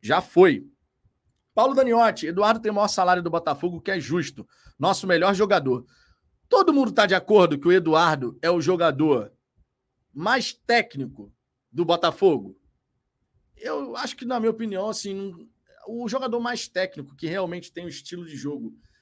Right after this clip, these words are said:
bem interessante, eu acho que é o Eduardo.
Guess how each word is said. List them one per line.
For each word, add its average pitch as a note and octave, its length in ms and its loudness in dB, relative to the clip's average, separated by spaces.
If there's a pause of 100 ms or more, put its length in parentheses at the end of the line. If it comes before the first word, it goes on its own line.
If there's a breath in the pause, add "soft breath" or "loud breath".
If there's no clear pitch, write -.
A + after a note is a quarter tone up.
bem F#3 180 -6
interessante, F#3 880 -4 (1200)
eu A#3+ 160 0
acho A#3 160 0
que A#3+ 80 -6
é A3 40 0
o - 20 2
Eduardo. B2 420 -6